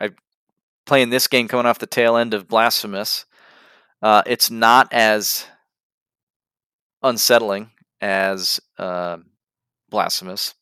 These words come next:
but it is a doom and gloom type of atmosphere. You basically play as this,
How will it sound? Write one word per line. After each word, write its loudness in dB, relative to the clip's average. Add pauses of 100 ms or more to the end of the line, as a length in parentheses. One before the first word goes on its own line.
(180)
but 6
it 2
is 4 (640)
a 4
doom -2
and -4
gloom -4
type 4
of -4
atmosphere. -2 (540)
You -8
basically -2
play 2
as -4
this, -4